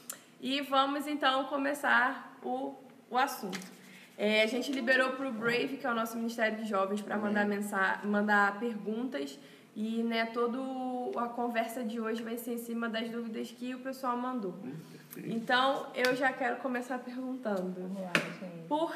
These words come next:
Speaker 1: que o feminismo e o machismo não seguem a Bíblia?
Speaker 3: Ai, pergunta boa, hein, gente? É, eu vou dizer primeiro uma coisa pra vocês, né? Por que que o feminismo e o machismo não seguem a Bíblia?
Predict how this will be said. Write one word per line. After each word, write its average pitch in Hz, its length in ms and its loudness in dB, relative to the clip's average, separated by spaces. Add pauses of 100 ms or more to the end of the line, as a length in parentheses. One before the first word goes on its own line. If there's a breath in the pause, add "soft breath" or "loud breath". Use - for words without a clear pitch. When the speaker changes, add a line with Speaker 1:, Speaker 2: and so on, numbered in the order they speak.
(160)
Speaker 1:
que 320 320 -2
o 403 120 2
feminismo 269 960 -4
e 254 80 -4
o 254 60 -4
machismo 247 600 -4
não 254 320 0
seguem 262 440 -2
a 254 60 -4
Bíblia? 180 440 -6 (920 loud breath)
Speaker 3:
Ai, 185 260 -2
pergunta 185 400 -4
boa, 180 380 -4
hein, 175 100 -4
gente? 165 500 -6 (760 loud breath)
É, 180 260 -2
eu 170 60 -6
vou 214 120 2
dizer 214 180 -2
primeiro 214 340 2
uma 233 140 0
coisa 233 240 -4
pra 226 180 -2
vocês, 208 500 -6
né? 170 220 -4 (180)
Por 190 140 -10
que 208 120 -4
que 202 60 -8
o - 40 -12
feminismo 196 480 0
e - 20 0
o 196 40 0
machismo 196 460 -2
não 208 220 0
seguem 214 360 -2
a 226 40 -2
Bíblia? 139 360 -10